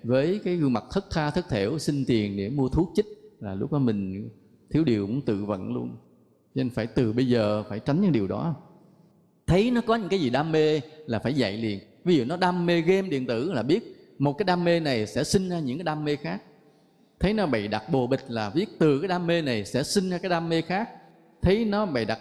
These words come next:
uống rượu, hút thuốc là biết từ cái đam mê này sẽ sinh ra cái đam mê khác.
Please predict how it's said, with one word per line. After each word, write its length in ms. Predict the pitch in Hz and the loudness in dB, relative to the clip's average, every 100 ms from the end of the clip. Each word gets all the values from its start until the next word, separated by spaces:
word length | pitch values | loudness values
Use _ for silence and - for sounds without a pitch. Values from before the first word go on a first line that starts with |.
| - | -4
uống 140 | - 233 | 0 4
rượu, 300 | 147 117 123 | 4 2 0
hút 120 | 214 | 0
thuốc 240 | 202 220 - | 2 2 2
là 140 | 110 | -6
biết 240 | 120 226 - | -4 -4 2
từ 180 | 160 143 | 4 4
cái 80 | |
đam 180 | 180 185 | 0 0
mê 180 | 180 180 | 2 2
này 180 | 143 104 | 0 -2
sẽ 160 | 127 | -2
sinh 300 | 160 220 208 | 0 0 2
ra 140 | 202 190 | 0 -2
cái 100 | 202 | 0
đam 220 | 180 175 | 0 2
mê 120 | 175 | 0
khác. 260 | 170 196 | 0 -2